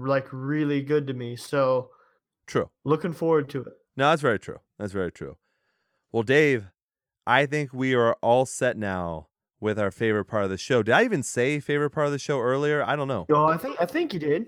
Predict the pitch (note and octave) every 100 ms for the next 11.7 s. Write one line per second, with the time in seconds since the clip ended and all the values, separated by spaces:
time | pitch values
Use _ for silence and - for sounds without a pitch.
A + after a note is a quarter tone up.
0 | - A2+ C#4+ A2 E3+ G#3 - - F3 F#3
1 | E3 - C2 G#1 G#2 G#2 A2 B2 D3 C3+
2 | G#2 - _ - A#2+ D#3+ D#3 D3 C3 C3
3 | A2 G#2 A#2 G#2+ G2+ F#2+ F#2 F2+ G2 F2+
4 | F#2+ F#2 E2+ F2+ E2+ D#2+ - E2+ D2+ _
5 | _ _ - C#3 C3+ G#2+ G#2 F#2+ F2+ C3+
6 | F#2 F2 E2 F#2 E2+ E2+ F2+ E2+ D#2+ D#2
7 | _ _ _ _ _ _ A#2+ A#2 D3 F#3
8 | D3 F2+ G1+ - _ _ _ _ _ _
9 | B2 C3 A#2+ B2+ G3 A#3+ F#3 - C#3+ C3
10 | A#2+ - C3 C3 B2+ A#2 A2+ A2 - G#2
11 | - D#3 F3+ - G2+ E2